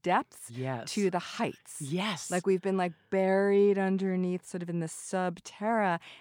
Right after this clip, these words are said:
Speaker 1: and Sagittarius pulls us up and above so that we can have some perspective.
Speaker 2: Yes, yes.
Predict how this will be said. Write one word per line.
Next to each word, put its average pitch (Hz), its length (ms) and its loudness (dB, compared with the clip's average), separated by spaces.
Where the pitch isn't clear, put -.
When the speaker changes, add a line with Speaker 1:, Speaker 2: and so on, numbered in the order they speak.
Speaker 1:
and 170 140 -2
Sagittarius 202 1000 -2
pulls 185 460 -2
us 160 300 -6
up 196 240 2
and 180 160 -4
above 185 680 -2
so - 140 -18
that 175 120 -8
we 170 80 -10
can 165 140 -10
have 160 440 -10
some 156 500 -8
perspective. - 920 -16
Speaker 2:
Yes, - 680 -12
yes. - 460 -10